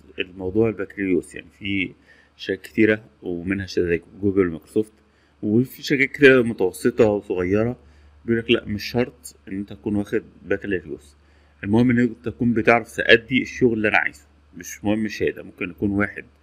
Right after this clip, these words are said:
مع احترامي للجميع، بس أنا بتكلم على ال-، اللي شفته لما اتكلمت مع مدراء الشركات وال اتش ار والحاجات ديت، ممكن يكون معاه حد دكتوراه في التخصص دوت،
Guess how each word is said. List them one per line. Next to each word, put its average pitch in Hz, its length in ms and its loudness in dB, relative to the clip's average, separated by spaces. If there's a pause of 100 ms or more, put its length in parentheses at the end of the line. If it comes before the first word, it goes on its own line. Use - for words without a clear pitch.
(480)
مع 92 80 -4
احترامي 107 320 0
للجميع، 98 360 0
بس - 240 -18
أنا 85 120 -12
بتكلم 98 440 -2
على 92 280 -2
ال-، 80 760 -8
اللي 82 140 -10
شفته 113 340 -2
لما 87 160 -2
اتكلمت 101 320 -6
مع 82 200 -8
مدراء 82 420 -4
الشركات - 560 0
وال 78 140 -8
اتش - 160 -14
ار 90 140 -2
والحاجات 92 260 -2
ديت، 117 260 -4 (460)
ممكن 123 160 -4
يكون 127 160 6
معاه 123 180 6
حد 127 220 -4 (280)
دكتوراه 113 680 4 (840)
في - 60 -14
التخصص 110 560 -8
دوت، 117 400 4